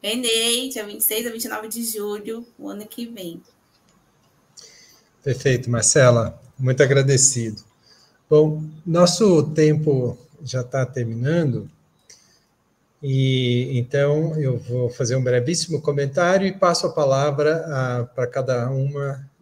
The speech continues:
Speaker 2: e pro João Paulo, que, é, fazer o seu, a, sua despedida de quem nos acompanhou, com quem conosco esteve.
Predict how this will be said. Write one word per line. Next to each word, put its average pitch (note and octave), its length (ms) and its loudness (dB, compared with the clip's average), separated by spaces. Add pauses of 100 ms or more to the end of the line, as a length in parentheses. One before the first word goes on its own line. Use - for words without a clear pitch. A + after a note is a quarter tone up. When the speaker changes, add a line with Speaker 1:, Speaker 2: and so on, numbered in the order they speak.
Speaker 2:
e A2+ 440 -12
pro A2+ 100 -20
João B2 240 -8
Paulo, C3+ 340 -2
que, C3+ 300 -10 (960)
é, A#2 480 -2 (800)
fazer B2+ 400 0
o B2+ 80 0
seu, A#2+ 560 -2 (440)
a, A2 300 -16 (840)
sua - 260 2
despedida C#3 1040 2
de A#2 140 -8
quem C#3 240 0
nos C3+ 180 2
acompanhou, C3 720 2
com B2+ 100 -6
quem C3 200 -6
conosco B2+ 460 -4
esteve. A2+ 560 -4